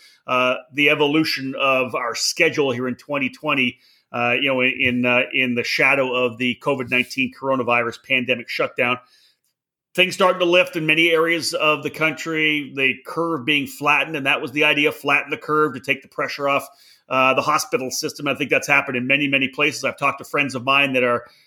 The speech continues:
uh, nurses or doctors or whatever, you know, working at ho-, at hospitals, and I'm hearing that things are, are calming down in many areas, which is exciting to hear. It's a, it's a big positive for sure.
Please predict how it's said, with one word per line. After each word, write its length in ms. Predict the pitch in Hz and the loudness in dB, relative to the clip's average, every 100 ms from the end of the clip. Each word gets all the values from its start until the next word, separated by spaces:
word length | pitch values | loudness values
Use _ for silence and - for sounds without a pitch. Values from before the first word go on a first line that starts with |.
| _ | _
uh, 200 | - 123 127 123 127 | -2 0 0 -4 -4
nurses 540 | 139 165 - 160 139 | 2 2 2 0 0
or 40 | 123 | 0
doctors 460 | 147 147 151 151 | 2 2 2 -6
or 60 | 123 | -6
whatever, 420 | 135 143 139 135 | -2 0 0 0
you 80 | 135 | -2
know, 100 | 135 | 0
working 360 | 131 156 147 139 | 0 0 2 0
at 80 | |
ho-, 180 | 127 139 - | 2 0 0
at 100 | 123 | -6
hospitals, 600 | 120 139 143 165 147 131 | -2 -2 -2 -2 -2 -4
and 80 | 127 | -6
I'm 100 | 117 | -4
hearing 240 | 135 135 | -2 -2
that 120 | 131 | -4
things 260 | - 135 123 | -4 -4 -2
are, 120 | 120 120 | -4 -6
are 80 | |
calming 340 | 113 156 143 139 | -8 -6 -4 0
down 160 | 139 | 0
in 80 | 131 | 2
many 240 | 127 131 131 | 0 2 2
areas, 380 | 127 127 123 | 2 0 -6
which 140 | 127 127 | -12 -20
is 100 | 113 | -16
exciting 500 | - - - 139 127 | -12 -4 0 0 0
to 60 | |
hear. 320 | 110 127 87 - _ _ _ | -2 -2 -4 -6 _ _ _
It's 120 | - | -6
a, 100 | 135 | -4
it's 120 | - - | -4 -6
a 40 | |
big 200 | - 127 | -2 -2
positive 460 | - 131 120 107 - | 0 -2 -2 -8 -20
for 100 | 107 | -18
sure. 320 | - 120 | -10 -8